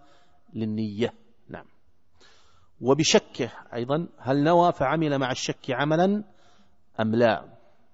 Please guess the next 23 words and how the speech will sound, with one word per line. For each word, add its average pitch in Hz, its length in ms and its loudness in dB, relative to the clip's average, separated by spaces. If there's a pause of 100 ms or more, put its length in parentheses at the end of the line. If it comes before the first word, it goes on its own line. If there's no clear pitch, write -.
(920)
يعني 117 180 0
لو 127 200 0
وجد 156 200 -2
عنده 143 320 0
شك - 260 -4
في 156 160 -6
أثناء 123 260 -4
الصلاة، 110 420 -8 (120)
هل 180 180 4
وجدت 156 520 -2
النية 127 540 -2 (760)
من 107 100 -6
أول 151 320 4
صلاته 156 640 0 (420)
أم 135 180 2
لا؟ 160 160 6
فقالوا: 143 440 2
"مجرد 135 400 2
الشك 131 260 -4 (140)
هنا 151 300 2 (420)
يبطل، 165 560 0 (680)
آه، 104 280 -2
الصلاة". 107 540 -4